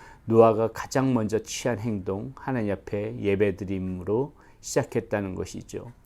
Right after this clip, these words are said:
오늘 우리는 이 말씀 가운데에서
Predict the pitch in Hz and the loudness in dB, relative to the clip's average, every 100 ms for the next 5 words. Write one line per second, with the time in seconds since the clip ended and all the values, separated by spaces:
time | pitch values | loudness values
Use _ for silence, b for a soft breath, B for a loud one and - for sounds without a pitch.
0 | B B B - 143 165 143 147 143 131 | B B B 6 10 12 12 10 8 6
1 | 131 123 98 101 - - - 127 113 107 | 6 6 4 2 -2 -10 -4 -2 -2 -4
2 | - 98 101 95 101 98 - 98 101 | -6 -6 -4 -4 -6 -6 -8 -10 -10